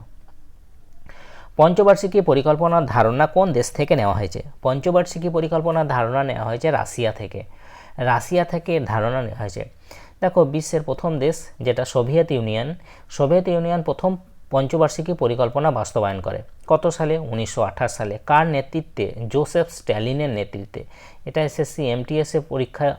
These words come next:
আসা প্রশ্ন, যে সোভিয়েত ইউনিয়নে কার নেতৃত্বে প্রথম পঞ্চবার্ষিকী পরিকল্পনা বাস্তবায়িত হয়? এটা হলো জোসেফ স্ট্যালিনের নেতৃত্বে। নেক্সট, ভারতের পঞ্চবার্ষিকী পরিকল্পনা সংবিধানের কোন তালিকায় উল্লেখিত আছে?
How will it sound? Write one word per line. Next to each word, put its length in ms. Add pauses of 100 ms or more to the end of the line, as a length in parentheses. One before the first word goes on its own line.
(160)
আসা 220
প্রশ্ন, 380 (580)
যে 480
সোভিয়েত 440
ইউনিয়নে 480
কার 240
নেতৃত্বে 540
প্রথম 480
পঞ্চবার্ষিকী 720
পরিকল্পনা 720
বাস্তবায়িত 760
হয়? 260 (360)
এটা 200
হলো 160
জোসেফ 440
স্ট্যালিনের 580
নেতৃত্বে। 500 (240)
নেক্সট, 360 (840)
ভারতের 420
পঞ্চবার্ষিকী 640
পরিকল্পনা 640
সংবিধানের 520
কোন 180
তালিকায় 420
উল্লেখিত 380
আছে? 280